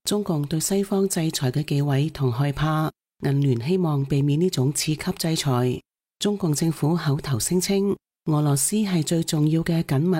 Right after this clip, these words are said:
聯邦同戰略伙伴，並口硬批評西方對莫斯科嘅制裁。但如今睇嚟，中共企業同銀行正不由自主咁被逼遵守西方喺貿易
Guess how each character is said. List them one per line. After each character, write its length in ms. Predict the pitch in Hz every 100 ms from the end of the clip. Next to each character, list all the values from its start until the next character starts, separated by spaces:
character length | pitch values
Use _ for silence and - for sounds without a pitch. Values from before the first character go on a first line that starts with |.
| 139
聯 160 | 120
邦 340 | 120 175 180 185
同 200 | 139 117
戰 260 | - 156
略 100 | 156 139
伙 260 | - 131
伴， 380 | 147 143 143 143 - _ _
並 160 | - 165
口 320 | - 156 196
硬 180 | 180 151
批 220 | 135 208
評 240 | 202 135
西 220 | 117 - 180
方 240 | 185 180
對 160 | 180 156
莫 180 | 147 135
斯 200 | - 175
科 180 | 175 180
嘅 140 | 170
制 180 | 147 156
裁。 440 | 147 135 120 120 - _ _ -
但 120 | 170
如 160 | 160 127
今 200 | 202 208
睇 240 | - 156
嚟， 320 | 180 135 131 - _ _
中 200 | - 185
共 180 | 185 147
企 180 | 135 143
業 160 | 156 156
同 220 | - 135
銀 160 | 127 131
行 360 | 127 131 131 -
正 200 | - 185
不 120 | 180 220
由 180 | 170 123
自 200 | 117 147
主 160 | 135 -
咁 360 | 165 123 165 170 -
被 120 | 151
逼 140 | 147 196 -
遵 180 | 196
守 220 | 196 139 147
西 240 | - 180
方 280 | 180 175 180
喺 160 | 147
貿 240 | 160 170 147
易 120 | 151